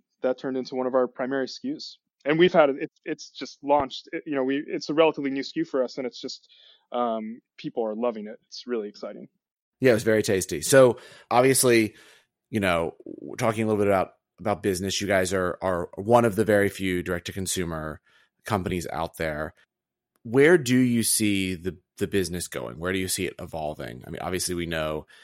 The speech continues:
Speaker 2: a few months ago, uh, Gary Vee sold his direct-to-consumer wine company. You know, is, is that things that you've thought about at this point? Um, where would you, where do you think House will be in the next, you know, two and a half or three years?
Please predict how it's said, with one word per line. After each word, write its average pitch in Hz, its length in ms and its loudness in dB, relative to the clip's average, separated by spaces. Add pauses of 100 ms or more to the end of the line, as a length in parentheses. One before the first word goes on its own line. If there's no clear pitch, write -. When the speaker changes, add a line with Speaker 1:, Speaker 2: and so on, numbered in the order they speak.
(120)
Speaker 2:
a 85 60 -12
few 87 120 -6
months 98 240 0
ago, 90 640 2
uh, - 80 -14 (120)
Gary 82 260 -6
Vee 95 260 -4
sold 87 380 -2
his 85 340 -2
direct-to-consumer 85 600 -6
wine 78 260 -8
company. 76 580 -8 (540)
You 104 100 -2
know, 87 300 2 (180)
is, 98 240 -4
is 110 140 0
that 104 260 2
things 104 220 -2
that 82 80 -4
you've 80 120 -10
thought 113 220 4
about 120 180 8
at 120 80 0
this 117 140 0
point? 120 520 0 (380)
Um, 82 560 0 (300)
where 113 240 6
would 117 180 4
you, 104 220 0
where 110 120 0
do 110 60 2
you 110 60 2
think 101 160 -2
House 95 260 -2
will 92 80 -2
be 85 220 -4
in 82 80 -8
the 82 80 -8
next, - 420 -10
you 87 80 -8
know, 76 200 -10
two - 160 -8
and 80 100 -8
a - 20 -10
half 76 180 -14
or - 60 -20
three - 200 -14
years? - 340 -14